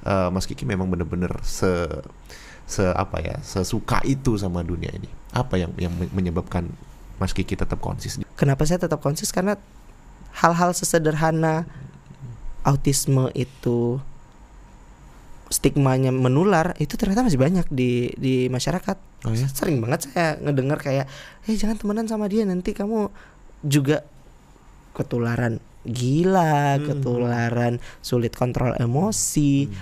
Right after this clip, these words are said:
Speaker 2: atau kayak, "Eh, cuci tangan nanti, eh, apa, kamu jadi autis." Oh, itu aja tuh
Speaker 1: Hmm.
Speaker 2: banyak saya dengar.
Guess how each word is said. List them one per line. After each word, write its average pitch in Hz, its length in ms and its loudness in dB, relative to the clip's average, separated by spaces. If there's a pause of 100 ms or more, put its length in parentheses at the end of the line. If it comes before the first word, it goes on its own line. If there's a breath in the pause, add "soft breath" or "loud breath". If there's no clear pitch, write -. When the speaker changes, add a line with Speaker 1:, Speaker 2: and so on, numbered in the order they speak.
(140 loud breath)
Speaker 2:
atau 165 240 -4
kayak, 139 240 -4 (180)
"Eh, 226 140 0
cuci 226 240 -6
tangan 220 260 0
nanti, 175 300 0
eh, 156 720 0
apa, - 480 -4 (480 loud breath)
kamu 190 320 0
jadi - 240 0
autis." - 320 -6 (100)
Oh, 226 220 2
itu - 320 -2
aja 127 240 0
tuh 233 320 -2
Speaker 1:
Hmm. 113 240 -10 (560)
Speaker 2:
banyak 170 320 2
saya 131 240 2
dengar. 135 320 0